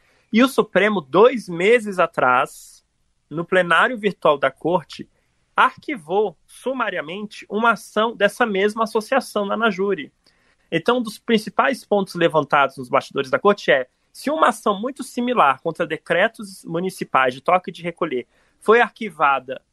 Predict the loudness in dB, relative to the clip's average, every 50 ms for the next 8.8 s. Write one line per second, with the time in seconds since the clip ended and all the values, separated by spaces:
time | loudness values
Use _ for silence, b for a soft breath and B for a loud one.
0 | _ _ -6 -6 -6 -6 _ _ -6 -4 -4 -4 -4 -6 -6 -6 -6 -8 -8 -6
1 | -4 -4 -4 -4 -8 -10 -12 -12 -12 -10 -6 -6 -6 -4 -4 -4 -4 0 0 0
2 | 0 -2 -4 -8 -8 -6 -4 -4 -4 -4 -6 -8 -12 -14 -14 -4 -2 -2 -2 2
3 | 2 2 2 4 4 4 4 6 4 4 4 2 -2 -6 _ _ _ _ _ _
4 | _ _ _ _ _ _ _ _ _ _ _ _ 2 2 2 2 2 -2 -4 -2
5 | -4 -4 -4 -8 -14 -6 -2 -2 0 2 2 0 0 -2 -4 -8 -6 -6 -4 -4
6 | -4 -4 -4 -4 -4 -4 -4 -6 -6 -6 -6 -6 -6 -6 -6 0 2 4 4 4
7 | 4 2 -2 -6 -10 -8 -6 -6 -4 -2 -4 -4 -2 -2 -4 -4 -2 -2 0 0
8 | 0 -2 -4 -10 -12 -12 -6 -2 0 0 2 0 -2 -4 -10 -20